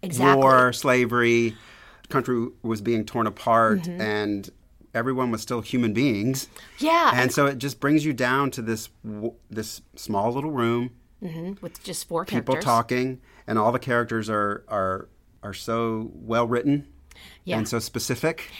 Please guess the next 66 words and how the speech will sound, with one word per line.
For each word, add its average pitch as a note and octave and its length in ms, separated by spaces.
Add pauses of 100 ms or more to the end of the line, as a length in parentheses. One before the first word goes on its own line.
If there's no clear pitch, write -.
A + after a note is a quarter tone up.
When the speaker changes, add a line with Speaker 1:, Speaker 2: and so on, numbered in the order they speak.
(100)
Speaker 1:
And G#3 360
they E3+ 200
are D#3+ 100
so F#3 480
not E3 460 (120)
necessarily D#3+ 640
what D#3 240
you E3 140
expect - 380
them E3 120
to D#3 140
be C#3+ 300
on D#3+ 160
their D#3 100
Speaker 2:
No. D3 60
Speaker 1:
face. - 540 (180)
Speaker 2:
Uh-uh. F3+ 140
Speaker 1:
Um, E3+ 280
that's F#3 340
what's - 160
so F3+ 160
genius E3 440
about C#3+ 200
it. - 120
I G3 80
just A3+ 520
absolutely E3+ 500
fell D3+ 200
in D3 80
love D3+ 140
with D3+ 80
this D3 120
play D3+ 160
when C#3+ 100
I C#3+ 40
read D3+ 240
it, C#3+ 140 (360)
and E3+ 160
didn't G#3+ 200
know F#3 100
where F3 180
we F3 120
would E3 80
put F3+ 120
it D#3+ 40
in D#3+ 80
the D3+ 80
season, E3 400
but D#3 80
I D3+ 100
knew E3 180
I E3 80
wanted D#3 240
to D#3+ 80
do E3 140
it, D#3+ 80
and D#3 80
I D#3 80
knew E3 180
that D#3 120
it - 100
was D#3 140
a D#3+ 60 (120)
really E3+ 460
important D#3+ 400
show D#3 420